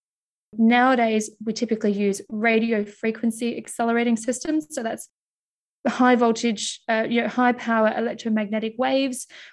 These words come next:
on which the particles are effectively surfing along on that voltage wave in order to gain energy as they go through, uh, the accelerator. So that's gaining energy. Then you need to control things.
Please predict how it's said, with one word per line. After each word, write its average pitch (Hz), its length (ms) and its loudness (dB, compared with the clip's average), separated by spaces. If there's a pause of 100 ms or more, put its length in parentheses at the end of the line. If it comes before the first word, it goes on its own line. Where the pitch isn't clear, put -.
(120)
on 226 140 2
which - 300 -4 (160)
the 226 80 -2
particles 214 540 0
are 208 120 0
effectively 208 460 -6
surfing 233 640 2
along 202 360 0
on 208 240 -2
that 208 260 -6
voltage 214 480 -2
wave 202 340 -2 (300)
in 208 100 4
order 202 200 0
to 202 100 -10
gain 202 260 -4
energy 208 520 -4
as 208 200 -6
they 208 140 -2
go 202 220 -4
through, 202 340 -6 (420)
uh, 208 160 -2
the 208 120 0
accelerator. 233 500 4 (380)
So 247 100 2
that's 240 300 0 (200)
gaining 214 280 2
energy. 254 380 2 (440)
Then 262 160 4
you 370 80 4
need 269 160 2
to - 60 -14
control 233 800 0
things. 233 400 -4